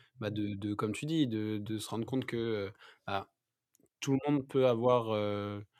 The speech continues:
des cas d'usage bim. C'est bien de mettre en place, c'est bien de communiquer et de consolider tout ça, heu, un peu, c'est un peu le résumé de tout ce qu'on a dit depuis le début. C'est de se dire que,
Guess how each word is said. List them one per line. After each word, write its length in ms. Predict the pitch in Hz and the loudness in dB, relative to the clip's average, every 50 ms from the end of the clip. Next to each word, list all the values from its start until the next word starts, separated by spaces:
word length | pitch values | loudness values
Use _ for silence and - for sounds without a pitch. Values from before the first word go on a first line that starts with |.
| _ _ _ _ - | _ _ _ _ -4
des 140 | 117 117 110 | -2 0 2
cas 160 | - 123 113 | 2 2 2
d'usage 380 | 113 117 113 110 120 113 101 104 | 2 2 0 2 0 0 0 0
bim. 340 | 113 117 131 147 156 160 151 | 0 2 2 2 2 2 0
C'est 160 | - - 113 | -2 -4 -2
bien 180 | 107 117 117 | 0 0 0
de 60 | 113 110 | 0 0
mettre 200 | 110 107 - 120 | 0 -2 -4 -4
en 80 | 107 | -4
place, 340 | - 117 117 127 139 135 - | 0 2 2 4 2 2 0
c'est 100 | - 123 | -2 -2
bien 160 | 110 113 113 | 0 0 0
de 140 | 113 104 104 | 0 -2 -4
communiquer 760 | 101 - - 139 131 131 127 127 120 123 - 139 139 135 127 | -6 0 2 4 4 4 4 2 0 0 0 2 2 2 2
et 60 | 120 | 0
de 300 | 113 107 110 107 104 104 104 - | 0 -2 -2 0 -2 -2 -4 -6
consolider 460 | - - 113 - - 113 107 107 110 104 | -6 -8 -6 -4 -4 -4 -2 -2 -2 -4
tout 100 | - - | -4 -4
ça, 320 | - 151 165 165 143 117 | -4 -2 -2 -2 -2 -2
heu, 40 | 101 | -4
un 120 | 101 98 | -6 -6
peu, 260 | 101 - 113 107 107 104 | -6 -4 -4 -4 -4 -4
c'est 340 | 107 - - - - 107 104 | -8 -10 -14 -12 -10 -10 -8
un 160 | 104 107 104 | -6 -8 -8
peu 120 | 104 113 | -6 -4
le 80 | 107 110 | -2 -2
résumé 300 | 107 104 104 113 117 113 | -2 -2 -2 -2 -4 -4
de 100 | 104 101 | -6 -8
tout 120 | 101 - | -10 -12
ce 60 | - | -10
qu'on 120 | - 117 113 | -6 -4 -4
a 80 | 113 | -2
dit 140 | 113 113 113 | -2 -2 -2
depuis 200 | 113 107 - 107 | -2 -2 -4 -4
le 40 | 107 | -4
début. 260 | 117 123 139 170 180 175 - - - - - _ - | -2 0 0 0 -2 -2 -6 -16 -20 -20 -20 _ -18
C'est 120 | - 107 | -16 -8
de 40 | - | -4
se 60 | - | -4
dire 220 | 113 110 135 131 - | -2 -2 -2 -4 -4
que, 120 | - | -2